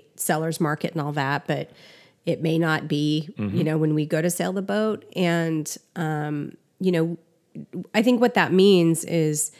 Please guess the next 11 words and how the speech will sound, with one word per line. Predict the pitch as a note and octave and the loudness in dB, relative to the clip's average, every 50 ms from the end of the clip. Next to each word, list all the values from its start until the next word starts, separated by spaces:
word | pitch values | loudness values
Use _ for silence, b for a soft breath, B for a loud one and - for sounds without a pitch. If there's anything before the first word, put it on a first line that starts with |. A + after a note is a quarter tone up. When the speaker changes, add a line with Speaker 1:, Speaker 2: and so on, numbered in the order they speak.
| b b b b b | b b b b b
Speaker 1:
making | G3 G3 F#3+ G3 F3 E3+ | 2 2 2 2 0 0
sure | - - F3+ | 0 -2 0
we're | E3+ E3 - - | 0 0 -2 -2
on | - E3 D#3 D#3 | -2 -2 -2 -2
a | |
boat | D3+ C#3+ - D3 D3+ D#3+ F3+ F3+ - - b b b b b b b _ | -2 -4 -4 -2 0 0 0 0 -2 -8 b b b b b b b _
that | G3 F3 F#3+ E3 - | -4 -2 -2 -2 0
is | F3+ F3+ D#3+ - - - _ - | -2 -4 -4 -6 -8 -12 _ -8
a | F#3+ | -8
fifty-year | F3+ - - - G#3 G3 - - F#3 E3 D3+ E3 D#3+ D#3 | -8 -6 2 2 2 2 4 0 0 0 0 -2 -4 -4
boat. | D3 C#3+ E3+ D#3+ D3 C3 - - | -4 -4 -4 -4 -4 -6 -10 -12